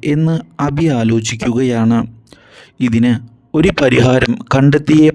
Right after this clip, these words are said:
പറ്റുകയുള്ളൂ എന്ന് ഉറപ്പിക്കുന്ന അബി ഇതേ തുടർന്ന് നീക്കങ്ങൾ മുന്നിലേക്ക് കൊണ്ടുപോകാൻ ശ്രമിച്ചതിനെ തുടർന്ന് ഇടിച്ച് സത്യങ്ങൾ പറയിപ്പിച്ചിരിക്കുകയാണ്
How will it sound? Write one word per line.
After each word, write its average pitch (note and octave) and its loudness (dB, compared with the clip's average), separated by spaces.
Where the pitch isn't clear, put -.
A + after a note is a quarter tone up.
പറ്റുകയുള്ളൂ C3+ 2
എന്ന് C3+ 6
ഉറപ്പിക്കുന്ന C#3+ 0
അബി A2+ 2
ഇതേ D#3+ 4
തുടർന്ന് D#3+ 2
നീക്കങ്ങൾ B2 4
മുന്നിലേക്ക് D#3+ -2
കൊണ്ടുപോകാൻ D#3 -2
ശ്രമിച്ചതിനെ A#2+ -2
തുടർന്ന് A2+ -2
ഇടിച്ച് F3 -2
സത്യങ്ങൾ D#3 -6
പറയിപ്പിച്ചിരിക്കുകയാണ് A#2+ -8